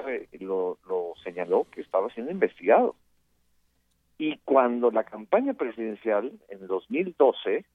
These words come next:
en febrero de dos mil doce, también en Estados Unidos la dea y la Corte de, eh, Texas,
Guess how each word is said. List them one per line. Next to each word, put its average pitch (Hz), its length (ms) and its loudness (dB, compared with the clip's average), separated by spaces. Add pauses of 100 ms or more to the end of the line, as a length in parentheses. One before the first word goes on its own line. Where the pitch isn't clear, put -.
(680)
en 98 300 0
febrero 190 500 2
de 151 80 -2
dos 113 180 -12
mil 123 200 -10
doce, 101 420 -6 (800)
también 123 480 2
en 220 160 -4
Estados 143 320 -4
Unidos 135 340 -4 (400)
la 104 260 0
dea 117 400 4
y 104 180 -16
la 95 120 -4
Corte 135 480 -2
de, 139 340 -2
eh, 92 360 -6 (120)
Texas, 117 280 -2